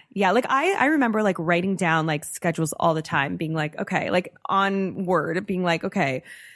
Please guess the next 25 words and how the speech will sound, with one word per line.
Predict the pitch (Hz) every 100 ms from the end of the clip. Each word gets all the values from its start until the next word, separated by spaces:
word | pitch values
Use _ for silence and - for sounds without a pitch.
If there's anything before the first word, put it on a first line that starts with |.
| - _ _ _ - - -
eight, | 262 294 262
six | - 339 -
o'clock | 277 269 247
is | 240
wake | 196 170
up. | 175 151 160
If, | 208 196
if | - 262
they | 285
don't | 285
wake | 294 302
up | 277
at | 269
six, | - 247 226
like, | - 208
I'll |
let | 190 247
them | 262
sleep, | - 247 -
sleep | - 254
till | 254
six | - 247
thirty." | - 202 160 160
Like, | - - -
j-, | 269